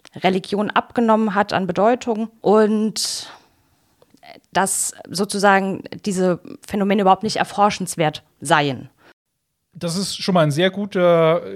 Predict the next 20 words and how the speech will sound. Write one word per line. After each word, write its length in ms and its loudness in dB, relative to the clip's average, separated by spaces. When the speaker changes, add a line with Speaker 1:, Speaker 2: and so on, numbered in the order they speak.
Speaker 2:
sehr 140 -6
guter 180 -4
Punkt. 560 -10
Wir 260 2
greifen 400 -4
da 80 2
im 300 -4
Prinzip 340 -6
schon 300 0
<laughs> 80 -20
etwas 360 -4
vor. 540 0
Da 100 0
werden 140 2
wir 80 2
gleich, 260 -2
glaub 140 2
ich, 100 -4
noch 100 0
mal 280 0